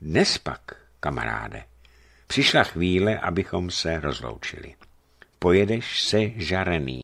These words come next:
Fyodor má mnoho dobrých vlastností, ale jednu špatnou. Je zbrk. Proto s ním posílám tebe. Bude to na prospěch věci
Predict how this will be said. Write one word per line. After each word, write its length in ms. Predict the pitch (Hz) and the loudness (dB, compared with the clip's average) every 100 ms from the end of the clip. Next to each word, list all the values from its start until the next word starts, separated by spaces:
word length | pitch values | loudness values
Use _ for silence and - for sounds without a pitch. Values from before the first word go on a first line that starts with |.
| _ | _
Fyodor 380 | - 107 143 156 | 2 4 6 6
má 220 | 165 160 | 4 4
mnoho 480 | 123 107 170 135 139 | 4 6 6 6 6
dobrých 420 | 110 139 135 - | 6 6 2 0
vlastností, 720 | 135 - - 73 - - 78 | -4 -4 -6 -6 -8 -6 -2
ale 160 | 85 90 | 4 6
jednu 280 | 92 92 110 | 6 4 -2
špatnou. 580 | - 101 - 65 58 65 | -4 -8 -8 -10 -8 2
Je 140 | 104 | 2
zbrk. 340 | 85 85 92 - _ - | 2 0 -2 -2 _ -4
Proto 380 | - 120 - 156 | 2 2 2 2
s 180 | - 147 | 2 2
ním 260 | 143 135 | -2 -2
posílám 520 | 131 113 - 113 107 | -4 -4 -2 -2 -2
tebe. 380 | 104 78 - - - _ _ _ _ _ _ _ _ _ - | -2 -8 -8 -14 -16 _ _ _ _ _ _ _ _ _ -6
Bude 240 | 90 113 | 2 4
to 160 | 139 147 | 4 4
na 140 | 123 | 4
prospěch 640 | 117 127 143 - - 143 - | 4 4 2 0 0 -4 -2
věci 520 | 117 123 - - 135 | -2 0 -2 -6 -8